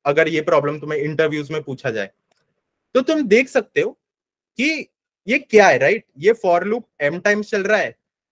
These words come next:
और ये for loop n times चल रहा है। तो total number of operations कितने हैं? M into n ना, हर i is equal to one to m के लिए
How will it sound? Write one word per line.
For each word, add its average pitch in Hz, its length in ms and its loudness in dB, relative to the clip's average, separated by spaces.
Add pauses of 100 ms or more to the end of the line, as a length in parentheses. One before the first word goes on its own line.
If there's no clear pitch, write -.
(120)
और 156 160 0
ये 208 260 4
for 165 140 0
loop 202 160 -4 (220)
n 151 240 -4
times 190 280 -2
चल 190 140 -4
रहा 180 160 -2
है। 156 140 -10 (600)
तो 302 360 -2 (220)
total 202 340 4
number 247 180 -2
of 262 100 -2
operations 226 540 -4
कितने 208 300 -6
हैं? 104 160 -10 (760)
M 262 200 -4
into 208 340 0
n 190 100 4
ना, 147 380 -4 (640)
हर 226 240 4 (140)
i 220 300 2
is 196 120 -10
equal 208 260 -2
to 226 120 -6
one 175 300 -2
to 185 180 -2
m 180 80 -10
के 160 120 -6
लिए 143 240 -8